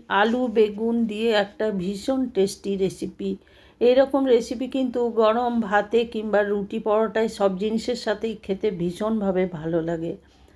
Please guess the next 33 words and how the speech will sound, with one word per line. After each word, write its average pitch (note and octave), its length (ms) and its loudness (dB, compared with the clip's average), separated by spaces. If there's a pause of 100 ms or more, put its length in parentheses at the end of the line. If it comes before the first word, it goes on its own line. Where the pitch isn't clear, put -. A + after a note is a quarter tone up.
(300)
আর A3+ 140 6
এখন A#3+ 380 4
বেগুন A#3+ 400 2
তো C#4 100 2
বাজারে A3 460 4
খুবই B3 420 -8
কচি A3 320 -2
কচি A3+ 280 -6
বে-, G#3 360 0
বেগুন G3 360 4
এসেও G#3 400 2
গেছে। G3 360 2 (1120)
চলো B3 320 8
দেখে C4 320 4
নিই C4 220 2
আমি A3 260 0
কিভাবে A#3 500 -2
বানাচ্ছি। A3+ 640 -2 (340)
দেখো, A3 340 4
আমি A#3 280 2
দুটো A3 380 -2
বেগুন A3+ 380 6
নিয়েছি, B3 480 -2 (100)
সেই A3 260 0
বেগুনগুলোকে G#3+ 840 2
আমি, G3+ 220 0
দেখো, G3 480 2
এইভাবে A3+ 500 4
ছোট A3 180 -4 (100)
ছোট G3+ 160 -2
করে G#3 240 0
কেটে G#3+ 380 2
নিলাম। A3+ 400 2